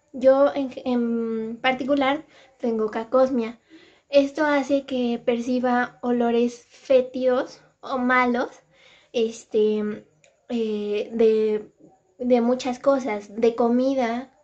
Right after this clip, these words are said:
shampoo, perfume, de lo que sea. Eh, no de toda la comida, hay personas que sí,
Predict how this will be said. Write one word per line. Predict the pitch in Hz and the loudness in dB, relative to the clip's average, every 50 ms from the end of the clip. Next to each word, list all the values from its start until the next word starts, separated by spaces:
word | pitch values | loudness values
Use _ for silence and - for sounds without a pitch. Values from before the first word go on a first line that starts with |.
| _ _ | _ _
shampoo, | - - 247 233 220 - - 247 247 247 247 240 | -8 -4 -4 -4 -4 -2 -2 0 0 0 -2 -2
perfume, | - 254 233 226 233 254 240 240 240 240 240 233 233 240 - _ _ _ | -2 -2 -2 0 0 0 0 2 2 0 0 -2 -4 -6 -10 _ _ _
de | _ 160 269 277 | _ 0 2 4
lo | 277 285 | 4 2
que | 285 302 294 | 2 0 -2
sea. | 285 302 294 254 240 - - - - - _ _ - - _ _ _ _ _ _ _ _ _ _ _ _ | -2 -2 -2 -2 -4 -8 -12 -18 -20 -20 _ _ -20 -20 _ _ _ _ _ _ _ _ _ _ _ _
Eh, | - 262 254 - - | 0 0 0 2 4
no | 247 254 285 302 339 | 4 6 6 4 4
de | 359 370 | 0 0
toda | 359 359 339 339 | 0 -2 -2 0
la | 339 330 311 | 0 -2 -2
comida, | 302 262 254 254 254 247 226 220 220 | -2 -2 0 0 2 2 2 2 2
hay | 233 247 | 2 0
personas | 254 339 294 311 302 302 302 302 302 | -2 -4 -4 -2 -2 -2 -2 -4 -4
que | - 277 254 | -6 -8 -8
sí, | - - 262 277 330 349 | -8 -8 -6 -6 -6 -6